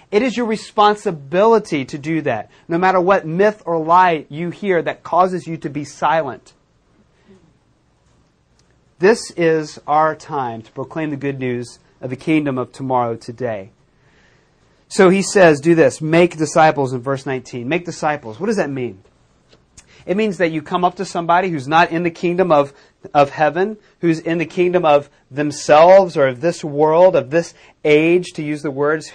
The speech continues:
from, from what we read today, and you say to them, "Here's the king. Here's the kingdom. Do you want to get in? Do, do you want to come with me? Because I was once not a part of the kingdom." And here's how, here, here's what it means. Here's the good news about it.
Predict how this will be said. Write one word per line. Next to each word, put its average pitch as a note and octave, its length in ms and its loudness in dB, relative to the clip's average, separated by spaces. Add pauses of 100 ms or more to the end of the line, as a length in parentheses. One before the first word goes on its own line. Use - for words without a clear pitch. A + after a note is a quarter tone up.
from, D3 240 -6
from C#3+ 380 -10
what C#3 160 -4
we C#3+ 80 -6
read C#3 200 -2
today, C#3 420 -6 (280)
and D#3 220 -4
you F3 160 -4
say A3 320 -4
to G3 100 -14
them, C3 340 -6 (480)
"Here's F#3 300 -6
the F3+ 100 -8
king. C3+ 460 -12 (320)
Here's F#3+ 300 -4
the G#3+ 100 -10
kingdom. B2 580 -8 (380)
Do C#3+ 60 -10
you C#3 80 -4
want F3 180 -4
to G3 60 -4
get F3 160 -8
in? G2 240 -14 (960)
Do, C3+ 120 -14
do C#3+ 120 -8
you D3 80 0
want F#3 160 -2
to F#3+ 40 -4
come F3+ 300 -8
with E3 260 -4
me? A#2+ 300 -14 (440)
Because D3 200 -6
I E3 180 2
was F3 200 -2
once D3 320 -8
not C3+ 160 0
a C3 40 -2
part B2+ 220 -6
of A#2 80 -6
the A#2 80 -14
kingdom." G#2+ 480 -14 (380)
And D#3 120 -8
here's G3+ 220 -2
how, F#3+ 260 0
here, F3 240 -8
here's G3 160 -6
what G#3 140 -2
it E3+ 80 -6
means. F3 320 -8
Here's F#3+ 160 -4
the G3 80 -12
good F3 180 -4
news G3 220 -6
about A#2+ 240 -4
it. - 100 -14